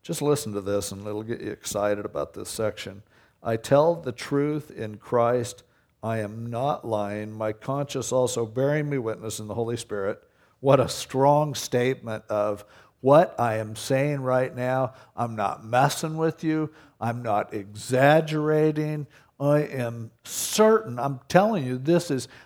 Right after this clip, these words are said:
I am as sure of this as I am of anything that I could ever say to you, that I have great sorrow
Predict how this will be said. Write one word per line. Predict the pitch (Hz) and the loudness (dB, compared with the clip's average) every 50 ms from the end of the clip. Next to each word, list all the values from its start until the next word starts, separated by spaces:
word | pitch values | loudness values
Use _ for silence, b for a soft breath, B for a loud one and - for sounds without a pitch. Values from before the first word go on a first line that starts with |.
| B - | B -2
I | - 151 160 160 | 2 4 6 6
am | 156 147 131 | 6 4 2
as | 123 147 - | 0 0 -2
sure | - - - 202 226 240 233 | 0 2 6 6 8 8 6
of | 202 170 170 | 4 2 0
this | 175 175 156 - | 0 0 2 0
as | 143 127 120 123 | -2 -2 0 0
I | 135 | 2
am | 135 131 127 123 117 | 2 0 0 0 0
of | 120 139 | 2 4
anything | 170 196 208 214 202 - - 175 170 151 | 4 6 4 4 2 0 0 -2 0 0
that | 143 135 131 | 0 0 2
I | 123 120 | 0 0
could | 110 123 123 | 0 0 2
ever | 135 139 135 123 123 117 117 b b b b b b b _ | 2 2 2 0 -4 -6 -8 b b b b b b b _
say | - - - 151 147 170 170 | -8 -6 -4 -4 -2 -2 -2
to | 151 - 117 107 | -2 -2 -4 -4
you, | 104 104 101 98 98 104 101 107 107 - _ _ _ _ _ _ _ _ _ _ _ _ _ _ _ _ _ _ _ _ _ _ _ _ _ _ _ _ 117 | -2 -4 -4 -6 -6 -6 -8 -10 -14 -18 _ _ _ _ _ _ _ _ _ _ _ _ _ _ _ _ _ _ _ _ _ _ _ _ _ _ _ _ -4
that | 120 120 123 | -2 2 4
I | 123 127 | 4 4
have | 123 120 113 110 | 4 4 2 0
great | 107 127 131 143 147 - - | -2 -2 0 0 0 -2 -4
sorrow | - - 143 135 127 110 101 101 95 73 - 113 113 | -4 0 2 2 2 2 2 0 -2 -4 -8 -12 -16